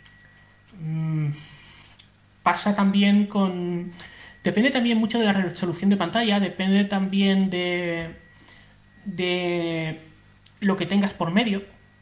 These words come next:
O sea, es una, es extraño. No, no termino yo de entender exactamente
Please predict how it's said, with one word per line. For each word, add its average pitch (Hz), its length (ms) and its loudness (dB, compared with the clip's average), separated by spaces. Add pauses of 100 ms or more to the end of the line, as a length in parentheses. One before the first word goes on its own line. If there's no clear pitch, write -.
(260)
O - 60 -18
sea, 180 240 -2
es 196 140 -6
una, 220 400 -2 (180)
es 190 260 -6
extraño. 190 480 -2 (380)
No, 190 200 -6 (440)
no 196 240 0
termino 226 360 0
yo 220 160 2
de 220 60 2
entender 208 320 2
exactamente 208 600 0